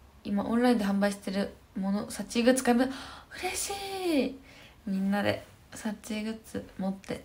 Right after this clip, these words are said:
いろんなとこ行ってね。アクスタ。<laughs> サッチーもさ、自分のグッズ欲しいんだよね。そう。エスティースキンって一円とつけ、最近曽我さんの配信来てるよーん。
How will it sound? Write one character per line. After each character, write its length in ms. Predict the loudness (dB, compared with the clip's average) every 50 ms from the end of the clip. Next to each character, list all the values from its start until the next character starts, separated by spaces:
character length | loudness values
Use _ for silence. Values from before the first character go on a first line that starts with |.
| -12 -12
い 80 | -10 -8
ろ 80 | -6
ん 40 | -6
な 80 | -6 -6
と 160 | -8 -10 -8
こ 120 | -6 -6
行 80 | -6 -6
っ 40 | -6
て 140 | -6 -6
ね。 300 | -4 -2 -4 -4 -6 -8 -10 -12
ア 80 | -12 -12
ク 160 | -10 -10 -10
ス 120 | -10 -8
タ。 140 | -8 -10 -10 -4
<laughs> 60 | -4 -2 -2 -2 -4 -6 -6 -6 -6 -6 -10 -14 -18 -20 -20 -20 -20 -16 -8 -4 -4 -4 -4 -6 -8 -10 -14 -18 -18 -20 -16 -12 6
サ 160 | 8 8 8
ッ 100 | 8 6
チ 140 | 4 4 6
ー 100 | 6 6
も 80 | 6
さ、 320 | 8 10 12 12 12 12 12
自 140 | 10 6
分 180 | 4 6 8 8
の 80 | 10 8
グ 80 | 8
ッ 80 | 6 4
ズ 80 | 2
欲 120 | 0 0 0
し 120 | 0 2
い 60 | 2
ん 60 | 4 6
だ 80 | 6
よ 100 | 6 6
ね。 260 | 4 4 2 0 -2 -4 -8 -12 -12 -14 -14 -12 -12 -14 -14 -12 -10 -10 -10 -10 -10 -14 -16 -20 -20 -18
そ 260 | -18 -18 -14 -12 -10
う。 40 | -10 -10 -10 -12 -16 -18 -20 -20 -20 -20 -20 -20 -20 -20 -20 -20 -20 -20 -20 -20 -20 -20 -20 -20 -20 -20 -20 -20 -20 -20 -20 -20 -20 -20 -20 -20 -20 -20 -20 -20 -20 -20 -20 -20 -20 -20 -20 -20 -20 -20 -20 -20 -20 -14 -12
エ 60 | -12
ス 60 | -6
テ 120 | 0 0 0
ィ 40 |
ー 20 | 0
ス 80 | 0
キ 100 | 0 -2
ン 40 | -2
っ 20 | -2
て 100 | -2 -4
一 160 | -4 -4 -4
円 80 | -4
と 60 | -4 -6
つ 100 | -8 -12
け、 60 | -10
最 160 | -8 -8 -8
近 80 | -8 -6
曽 120 | -6 -4
我 120 | -4 -4
さ 100 | -6 -8
ん 40 | -10
の 60 | -12
配 80 | -12 -12
信 180 | -12 -12 -12 -10
来 40 |
て 140 | -8 -8 -8
る 100 | -4 2
よ 140 | 6 6 6
ー 280 | 6 6 4 2 2 2
ん。 140 | 0 0